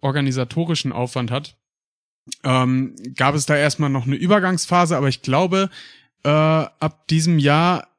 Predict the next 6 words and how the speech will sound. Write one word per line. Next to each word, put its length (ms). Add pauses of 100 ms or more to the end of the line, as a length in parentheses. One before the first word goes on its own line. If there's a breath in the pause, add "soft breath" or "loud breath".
(120)
musste 640
damit 320
schon 260
durch 240
gewesen 440
sein. 360